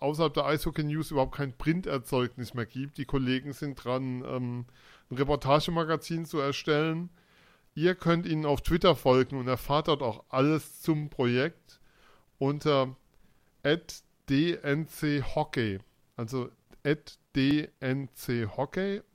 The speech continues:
Oder ihr könnt auch direkt auf die Start Next Seite gehen, wo das Crowdfunding-Projekt gerade läuft aktuell. Startnext Punkt com, Schrägstrich, also slash dump minus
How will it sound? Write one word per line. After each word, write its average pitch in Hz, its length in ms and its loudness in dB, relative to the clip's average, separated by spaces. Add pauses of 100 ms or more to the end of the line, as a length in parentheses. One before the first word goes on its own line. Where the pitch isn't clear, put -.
(140)
Oder 180 540 4
ihr 139 160 -4
könnt 147 320 -4
auch 131 180 -6
direkt 135 400 -6
auf 123 220 -10
die 127 120 -10
Start 113 420 -4
Next 131 360 -4
Seite 160 320 0
gehen, 160 480 -2
wo 139 140 0
das 135 160 -10
Crowdfunding-Projekt 127 920 0
gerade 110 380 -2
läuft 104 520 -4
aktuell. 151 720 -2 (640)
Startnext 127 840 0
Punkt 127 340 -2
com, 175 560 0 (240)
Schrägstrich, 151 640 -4
also 113 220 -8
slash 123 540 -2 (160)
dump 139 440 -2 (320)
minus 143 680 -2